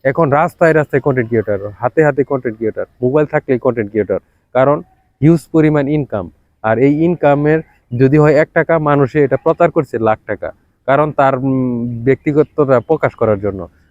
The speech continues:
আসলে এইভাবেই আসলে মিথ্যাচার করে মা-, আমাদের এই সমাজটাকে ভুল পথে চালিত করেছে, যার জন্য আমাদেরকে অবশ্যই এখন এই বর্তমান পরিস্থিতিতে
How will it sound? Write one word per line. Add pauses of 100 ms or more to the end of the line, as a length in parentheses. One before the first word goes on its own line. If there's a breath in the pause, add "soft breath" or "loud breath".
আসলে
এইভাবেই
আসলে
মিথ্যাচার
করে (400)
মা-,
আমাদের
এই (140)
সমাজটাকে
ভুল
পথে
চালিত
করেছে, (500)
যার
জন্য
আমাদেরকে
অবশ্যই (1300)
এখন
এই
বর্তমান
পরিস্থিতিতে